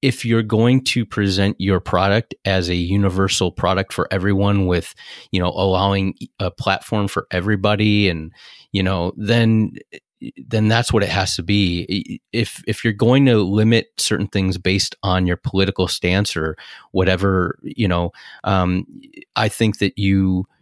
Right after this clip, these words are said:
should be transparent about that. And I, and I, and I think, you know, Facebook should, should say, "Hey, we are anti-gun, we are anti this, that, and the other thing, and these are, these are the things we're not gonna allow." Um, I,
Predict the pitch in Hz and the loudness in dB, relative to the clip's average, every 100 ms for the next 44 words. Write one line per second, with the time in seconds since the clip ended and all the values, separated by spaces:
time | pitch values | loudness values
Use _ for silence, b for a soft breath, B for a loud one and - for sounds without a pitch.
0 | _ - - 107 87 95 - 90 82 - | _ -4 0 0 2 0 0 -2 -2 0
1 | 90 85 78 - - 80 - 113 92 101 | 0 0 -2 -6 -6 -6 -6 -4 -2 -2
2 | 117 101 104 104 101 101 - 104 95 - | -2 0 0 -2 -2 -2 -2 -4 -4 -10
3 | _ - 95 85 - 95 - 95 - 101 | _ -6 -4 -2 0 -2 -2 -6 -2 -2
4 | 95 98 _ - 90 - 98 90 110 90 | -2 -4 _ -8 -4 0 0 2 0 -2
5 | B B B B 90 107 104 92 - - | B B B B -2 0 2 -2 -6 -4
6 | 101 101 107 107 90 107 107 107 98 87 | -4 -2 0 0 0 0 2 2 0 0
7 | - 101 101 - 101 98 92 90 B B | -2 -4 -2 -2 0 0 -2 -4 B B
8 | B B - 85 98 110 - 90 101 107 | B B -12 -4 0 0 0 -2 0 0
9 | 95 98 104 104 - 123 131 92 92 90 | -2 -2 -2 -2 0 2 2 0 -2 0
10 | 104 101 104 101 92 - 71 92 95 104 | 0 2 0 0 -4 -10 -14 -6 -2 0
11 | 98 - 101 95 92 92 95 - 92 87 | -2 -2 -4 -2 -2 0 -2 -2 -2 -2
12 | 80 87 78 - - _ _ - 101 95 | 0 0 0 -4 -14 _ _ -2 0 0
13 | 90 - | -2 -4